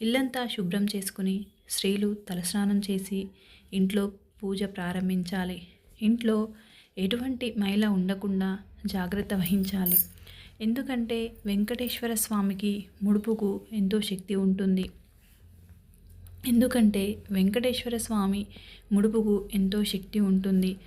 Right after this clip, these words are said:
ముందుగా మీ పూజ గదిని మ-, పూజ గది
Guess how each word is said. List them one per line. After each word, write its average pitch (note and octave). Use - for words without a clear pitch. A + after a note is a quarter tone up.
ముందుగా G#3
మీ G3
పూజ G3+
గదిని G3
మ-, F#3+
పూజ G#3+
గది G3